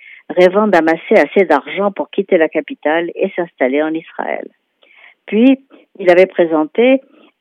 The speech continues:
en ouverture de la Semaine de la Critique à Cannes, Les Anarchistes, réunissant Tahar Rahim et Adèle Exarchopoulos, film centré sur le personnage du bi-, du brigadier Jean Albertini,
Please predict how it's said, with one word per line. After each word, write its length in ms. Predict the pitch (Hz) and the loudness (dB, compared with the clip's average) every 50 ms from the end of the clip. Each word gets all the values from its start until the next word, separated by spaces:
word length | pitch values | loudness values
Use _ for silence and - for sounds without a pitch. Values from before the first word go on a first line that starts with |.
| _ _ _ _ _ _ | _ _ _ _ _ _
en 160 | 156 156 165 | -4 -2 -2
ouverture 500 | 175 175 170 160 156 - _ - 180 156 | 0 2 0 0 0 -4 _ -6 -4 -2
de 80 | 120 117 | -2 -2
la 140 | - 117 - - | -4 -4 -6 -6
Semaine 200 | _ - 135 127 | _ -8 -6 -4
de 100 | 113 98 | -6 -4
la 120 | 90 92 | -6 -6
Critique 480 | - - - 180 190 - - 214 - 143 | -8 -8 -10 -10 -8 -8 -8 -4 -2 -2
à 60 | 139 | -2
Cannes, 420 | - - - 220 240 233 220 196 - - | -2 -2 -2 -2 0 0 -2 -4 -6 -4
Les 200 | - 165 175 180 233 | -2 -2 0 2 2
Anarchistes, 680 | 220 202 180 170 - - - - 180 208 - _ _ - 196 _ _ _ - - - - _ _ | 0 0 -2 -4 -6 -8 -8 -8 -10 -12 -14 _ _ -20 -20 _ _ _ -20 -20 -20 -20 _ _
réunissant 760 | 165 175 202 220 220 214 214 208 202 196 - - 208 175 165 - | -2 2 2 4 4 4 2 0 0 -2 -4 -4 -2 -2 -2 -2
Tahar 420 | - - 208 202 185 170 156 147 - | 0 0 0 2 0 -2 -4 -6 -4
Rahim 480 | 156 156 147 151 165 185 185 180 165 - | -2 0 0 0 0 -2 -2 -2 -4 -4
et 280 | - - 143 151 - | -2 0 0 0 2
Adèle 440 | 87 156 160 151 165 160 151 151 - - | 2 0 0 2 2 4 4 2 0 -2
Exarchopoulos, 920 | - 170 180 180 175 - _ _ 185 170 - - 117 - 123 160 190 220 - - _ _ _ _ _ _ _ _ _ _ - - - - | -6 -4 -2 -2 -2 -4 _ _ -4 -4 -4 -10 -8 -4 -2 -2 -2 -2 -4 -8 _ _ _ _ _ _ _ _ _ _ -20 -6 0 2
film 300 | 220 226 233 240 233 226 - - | 2 4 4 2 0 -2 -2 -2
centré 460 | 170 151 151 - - - 202 214 247 - - | -2 -2 -2 -2 -4 -4 -2 -2 -2 -6 -6
sur 100 | - 156 | -4 -4
le 100 | 160 - | -4 -4
personnage 560 | - 170 - - - 139 135 156 175 202 208 - | -4 -8 -6 -4 -4 -4 -2 -2 -2 -4 -6 -6
du 120 | - 170 170 | -10 -10 -8
bi-, 180 | 165 175 - - | -8 -8 -8 -10
du 240 | - - - 156 | -14 -8 -8 -4
brigadier 680 | 151 165 170 208 202 175 180 175 165 - 165 160 151 147 | -4 -2 -2 -2 2 4 2 2 2 0 -2 -4 -4 -2
Jean 140 | 156 185 185 | -4 -4 -4
Albertini, 800 | 175 165 165 156 151 147 147 - _ _ 143 135 151 175 214 247 | -2 -2 -2 -2 -4 -4 -4 -6 _ _ -6 -4 -2 -2 -2 -4